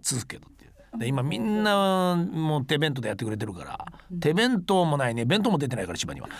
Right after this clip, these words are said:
うん。ない。何にも出てなかった。ごめんごめん、そうだ。忘れてた。今、今気づいたわ。俺たちは弁当出てんのよ。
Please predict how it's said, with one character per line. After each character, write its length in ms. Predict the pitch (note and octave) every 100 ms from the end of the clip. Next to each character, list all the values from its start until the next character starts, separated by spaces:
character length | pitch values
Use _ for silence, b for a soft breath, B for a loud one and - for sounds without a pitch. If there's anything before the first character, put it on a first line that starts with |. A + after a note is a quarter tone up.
| - D4
う 840 | - D#3 C#3 - C#4+ C#4+ - A#3
ん。 60 |
な 160 | C3+ B2
い。 100 | - b b b -
何 220 | B2+ F3+
に 60 | F#3
も 100 | E3+
出 100 | D3
て 80 |
な 80 | B2
か 60 | G#2
っ 40 |
た。 160 | - - - _ _ _ _ -
ご 200 | - C3
め 140 | D#3+
ん 40 | D3
ご 60 |
め 60 | C3
ん、 40 |
そ 160 | - C3
う 20 |
だ。 60 | A#2
忘 420 | G2+ - A#2 F3
れ 60 | G3
て 40 |
た。 80 | C#3
今、 160 | G3+ D#3
今 180 | A3 A3+
気 100 | D3+
づ 120 | C3+
い 40 | B2+
た 80 |
わ。 240 | D2+ A1+ - B -
俺 160 | C4
た 60 | B3+
ち 100 | F3+
は 60 |
弁 180 | C3+ F3
当 80 | D#3+
出 100 | F3+
て 120 | -
ん 40 |
の 60 |
よ。 80 | -